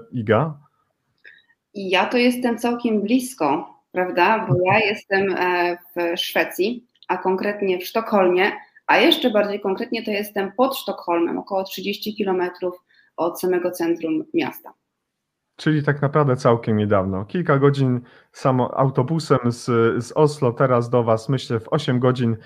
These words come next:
Speaker 1: i byłbym na miejscu. A gdzie
Speaker 2: Jest
Speaker 1: jest w tym momen-,
Speaker 2: pociąg szybki taki, prawda? Który jeździ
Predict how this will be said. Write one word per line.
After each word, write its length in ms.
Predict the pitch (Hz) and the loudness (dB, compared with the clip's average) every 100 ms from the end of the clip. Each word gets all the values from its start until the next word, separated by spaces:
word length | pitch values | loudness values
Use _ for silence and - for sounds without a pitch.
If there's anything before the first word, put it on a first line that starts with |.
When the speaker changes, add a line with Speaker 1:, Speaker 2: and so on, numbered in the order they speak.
| - _ | -20 _
Speaker 1:
i 100 | 143 | 0
byłbym 320 | 131 127 120 117 | 2 4 4 4
na 120 | 107 | 4
miejscu. 480 | 104 95 - - - _ _ - | 2 0 -6 -18 -20 _ _ -4
A 80 | |
gdzie 160 | 123 147 | 2 6
Speaker 2:
Jest 140 | 135 | 6
Speaker 1:
jest 140 | - - | 4 -2
w 20 | |
tym 120 | 139 | -4
momen-, 240 | 123 123 - | 0 -2 0
Speaker 2:
pociąg 520 | - - 190 170 - | -4 -2 -4 -4 -4
szybki 400 | - 175 - 156 | -6 -6 -8 -4
taki, 240 | 160 - | -4 -4
prawda? 440 | 180 175 190 277 302 | -4 0 4 4 4
Który 180 | 233 214 | 2 2
jeździ 240 | 208 214 | 4 2